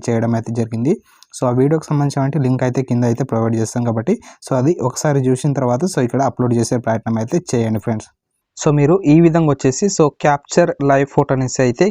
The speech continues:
so, మీరు క్యాప్చర్ చేసి, so, ఇక్కడ ఇవైతే ఆటోమేటిక్‌గా అయితే చేసుకోవచ్చు. So, అక్కడ సేవ్ చేసుకున్న తర్వాత, so, మీ యొక్క సిగ్నేచర్ అప్‌లోడ్ చేసిన తర్వాత, so, మీరు ఇక్కడైతే, so, సిగ్నేచర్ అప్‌లోడ్ సక్సెస్‌ఫుల్ అనేసి అయితే,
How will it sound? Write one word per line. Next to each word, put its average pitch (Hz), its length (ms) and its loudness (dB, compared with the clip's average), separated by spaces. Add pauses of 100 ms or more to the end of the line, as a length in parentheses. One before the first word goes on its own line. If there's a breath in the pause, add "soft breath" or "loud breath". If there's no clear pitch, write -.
so, - 160 0
మీరు 131 240 2
క్యాప్చర్ 131 340 0
చేసి, 131 260 2 (380 loud breath)
so, - 160 0
ఇక్కడ 165 180 0 (280)
ఇవైతే 139 360 -2 (360)
ఆటోమేటిక్‌గా 127 560 0
అయితే 123 200 0 (160)
చేసుకోవచ్చు. 123 600 -2
So, - 140 -6
అక్కడ 131 260 -2
సేవ్ 127 360 0
చేసుకున్న 123 340 -2
తర్వాత, 120 280 -2
so, 151 180 -2
మీ 131 100 2
యొక్క 123 260 -2
సిగ్నేచర్ 127 460 -2
అప్‌లోడ్ 123 280 -4
చేసిన 120 240 -6
తర్వాత, 113 260 -2 (500 loud breath)
so, 151 180 0
మీరు 139 160 2
ఇక్కడైతే, 127 440 -2
so, - 180 -4 (260)
సిగ్నేచర్ 135 520 -2
అప్‌లోడ్ 131 280 -4
సక్సెస్‌ఫుల్ 123 540 -6
అనేసి 120 260 -4
అయితే, 120 220 -2